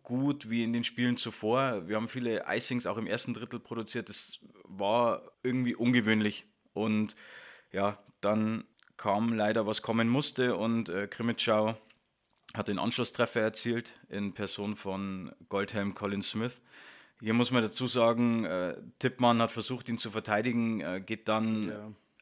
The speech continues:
Speaker 1: auf den Boden. Er hat
Speaker 2: Bisschen
Speaker 1: sich
Speaker 2: zu
Speaker 1: so ein
Speaker 2: früh,
Speaker 1: bisschen
Speaker 2: ja.
Speaker 1: selber aus dem Spiel genommen
Speaker 2: Ja.
Speaker 1: dadurch und, äh, Smith hatte eigentlich freie Schussbahn erst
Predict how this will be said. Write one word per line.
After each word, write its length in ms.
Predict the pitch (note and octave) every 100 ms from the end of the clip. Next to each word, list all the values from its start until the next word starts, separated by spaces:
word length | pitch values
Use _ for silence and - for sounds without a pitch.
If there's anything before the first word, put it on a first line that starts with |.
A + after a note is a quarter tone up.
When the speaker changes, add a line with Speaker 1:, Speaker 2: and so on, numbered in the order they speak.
| -
Speaker 1:
auf 160 | G2+
den 160 | A#2 G#2+
Boden. 460 | G#2+ B2+ C3+ C3 B2 - - - - _ _
Er 100 | - G#2+
hat 80 |
Speaker 2:
Bisschen 160 | C3 B2+
Speaker 1:
sich 20 |
Speaker 2:
zu 40 | C3+
Speaker 1:
so 80 | C#3+
ein 60 |
Speaker 2:
früh, 80 | B2+
Speaker 1:
bisschen 360 | C#3 C3 C3+ B2
Speaker 2:
ja. 60 |
Speaker 1:
selber 280 | B2+ B2 B2
aus 100 | A2+
dem 100 | A#2
Spiel 280 | - B2 B2
genommen 360 | B2 A2 A2+ G#2
Speaker 2:
Ja. 40 |
Speaker 1:
dadurch 420 | G#2+ G#2+ A#2 -
und, 460 | G2 A2 A2 G#2+ -
äh, 320 | G#2 G#2+ G#2+
Smith 340 | - A#2 A#2+
hatte 240 | A#2 A2 F#2+
eigentlich 320 | A2 A2 -
freie 640 | - G2+ A2+ A#2 G2 F2+
Schussbahn 640 | - C3+ - - G#2+ G#2+ A2
erst 520 | G2 A#2 - -